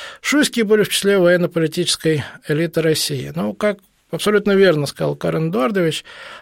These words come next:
они недополучили опыта воинского. В силу интриг, в силу недоверия к ним, то Ивана Грозного, то Бориса Годунова. И поэтому царь Василий получил, как уже говорилось, половину того, что ему было положено,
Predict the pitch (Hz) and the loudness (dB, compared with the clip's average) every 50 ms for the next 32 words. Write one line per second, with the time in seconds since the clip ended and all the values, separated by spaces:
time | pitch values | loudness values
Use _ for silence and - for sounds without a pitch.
0 | _ - 196 240 302 330 320 302 302 294 240 262 233 - 233 233 226 226 220 220 | _ 0 2 4 4 4 4 4 4 4 4 2 0 2 2 4 4 4 4 2
1 | - - 247 247 233 226 233 _ - 214 208 202 202 202 185 185 - 196 190 185 | 0 0 2 4 4 2 2 _ 4 4 4 4 4 -2 -2 0 0 0 0 0
2 | - 170 147 156 185 202 190 160 151 - - - - 143 123 123 123 123 117 - | 0 -2 0 4 6 6 6 6 4 0 -4 -6 -6 -6 -6 -6 -8 -10 -12 -16
3 | - - _ - - - 202 202 202 214 208 196 180 185 180 - 240 285 269 - | -18 -20 _ -8 -4 0 2 2 2 2 2 0 0 0 0 0 -2 -2 -2 -4
4 | - - _ - - - - - - - - _ - - - 196 190 180 170 175 | -8 -18 _ -20 -20 -20 -20 -20 -20 -20 -20 _ -10 -4 2 4 4 4 4 2
5 | 165 165 170 180 208 240 233 214 196 180 180 - 175 170 165 156 151 143 - - | 2 2 4 4 4 4 4 4 4 2 2 0 0 0 0 0 -2 -4 -6 0
6 | - 262 247 190 170 185 180 165 160 151 165 190 214 208 190 175 180 180 170 175 | 2 4 6 6 6 6 4 4 4 4 4 4 6 4 4 4 2 4 4 4
7 | 170 170 160 135 113 - - _ - - 233 220 165 160 151 151 147 - - 147 | 2 2 0 -4 -6 -8 -16 _ 0 2 2 4 4 2 4 2 2 0 -2 -4
8 | 143 151 143 156 156 165 196 220 220 208 196 196 180 151 - _ - - - - | -4 -2 0 0 0 0 2 2 2 2 2 2 0 -2 -6 _ -18 -20 -20 -20
9 | - _ _ - - 147 - 185 196 190 185 - - 175 160 160 165 156 147 147 | -20 _ _ -8 -8 -2 2 4 6 6 4 4 4 2 2 4 2 2 2 0
10 | 131 110 - _ - - - 190 196 175 165 147 143 143 139 - - 160 151 135 | -4 -8 -10 _ -12 -4 0 2 4 4 4 4 2 0 0 -2 -2 -2 -2 -2
11 | 135 135 127 123 - - _ _ _ - 160 156 151 147 - 196 180 180 - 156 | -4 -6 -8 -10 -14 -18 _ _ _ -4 -2 -2 0 0 0 0 0 0 -2 -4
12 | 135 151 143 156 151 147 165 165 160 156 147 - - - 185 180 175 185 233 262 | -2 -2 0 -2 0 0 2 2 2 2 0 -2 0 0 2 4 4 4 4 2
13 | 247 240 233 - 214 214 208 - - - 196 190 180 180 185 180 170 180 - 180 | 2 0 0 0 0 2 2 0 0 -2 -2 -2 0 0 0 0 -2 0 0 0
14 | 175 170 175 165 151 147 156 156 151 139 | 2 2 2 0 0 -2 -4 -6 -6 -8